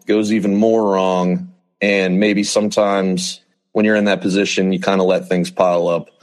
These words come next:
And I'm not gonna beat him up too, too much about his mistakes, but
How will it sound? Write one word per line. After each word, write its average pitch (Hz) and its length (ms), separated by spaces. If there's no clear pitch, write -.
And 90 360
I'm 151 100
not 151 180
gonna 123 100
beat 113 220
him 104 100
up 98 160
too, 131 400
too 113 260
much 92 500
about 90 420
his 95 200
mistakes, 90 460
but - 380